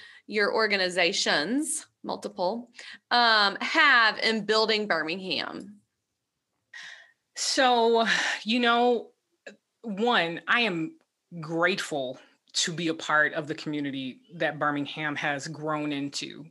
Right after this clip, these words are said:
Speaker 2: Um, Birmingham is such a special place. Um, there are so many things growing in Birmingham and so many great people like yourself.
Speaker 1: Oh.
Speaker 2: Um, I am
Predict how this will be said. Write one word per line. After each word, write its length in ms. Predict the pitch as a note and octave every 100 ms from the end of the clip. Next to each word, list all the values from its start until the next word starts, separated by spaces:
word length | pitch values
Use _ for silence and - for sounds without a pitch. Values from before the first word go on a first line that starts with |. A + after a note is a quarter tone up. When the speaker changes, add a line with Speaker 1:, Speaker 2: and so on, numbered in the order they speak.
| -
Speaker 2:
Um, 200 | D3+ C#3
Birmingham 460 | E3 G#3 F3 F3 D#3
is 100 | -
such 500 | - - F3+ F3+ -
a 60 | C3
special 760 | - - - - D3 - C3+ C#3
place. 540 | - C#3+ C3+ - - - - - - -
Um, 180 | D3 D3
there 180 | F3+ E3+
are 40 |
so 480 | D#3+ - - F#3+ G3+
many 360 | G3 F#3+ F#3 E3+ -
things 380 | F3 E3+ D3+ D3
growing 500 | C#3 D3 D3 F3 G3
in 80 |
Birmingham 540 | G3+ G#3 G#3 G3+ G#3 G3+
and 100 | F3+
so 140 | F#3+
many 180 | F3+ E3+
great 400 | C#3+ D#3 E3 E3
people 360 | - F#3 F#3 E3+
like 260 | D3 C#3+
yourself. 520 | C3 - F3+ G3+ G#3 - - -
Speaker 1:
Oh. 60 | G3+ D#3+
Speaker 2:
Um, 200 | D#3+ D#3+
I 140 | G3 C4+
am 180 | A#3